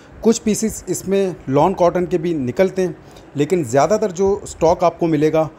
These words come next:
वो फैंसी मिलेगा, ठीक है जी। ये आप देख रहे होंगे, स्टॉक आप देख लें, साफ़ सुथरा स्टॉक है और स्टॉक भी ये लंदन का है। और पचपन केजी इस बंडल का वज़न है। प्राइस भी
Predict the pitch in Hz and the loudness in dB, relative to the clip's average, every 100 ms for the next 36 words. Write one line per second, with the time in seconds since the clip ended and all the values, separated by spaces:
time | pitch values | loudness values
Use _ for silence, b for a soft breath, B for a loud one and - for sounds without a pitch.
0 | B B - 139 151 156 - - 147 147 | B B -6 0 2 2 -2 -2 -2 0
1 | 196 190 175 165 151 - - 147 156 165 | -2 0 0 -2 -6 -12 -8 -6 -4 -8
2 | - 143 143 139 117 165 175 180 160 160 | -8 -2 0 0 0 -2 0 -2 -2 -4
3 | 151 B B B - - 180 220 226 220 | -8 B B B -12 0 2 4 2 0
4 | 180 190 185 180 - - - - - 170 | -2 -6 -6 -12 -16 -20 -20 -20 -4 0
5 | 208 214 202 208 - 185 185 190 160 131 | 0 0 -4 -4 0 -2 0 -4 -4 -10
6 | - 170 190 170 190 151 131 147 202 185 | 0 2 2 -2 -2 0 0 2 0 0
7 | 185 - - - - - 160 160 - 175 | 0 -2 -16 -20 -18 0 0 2 -2 -2
8 | - 226 214 190 202 214 165 135 147 156 | 0 0 0 0 -2 -4 -6 0 2 4
9 | 185 185 175 165 117 131 160 190 180 185 | 2 2 2 2 0 -2 -2 -2 -4 -4
10 | 156 156 180 175 | -2 -2 -2 -6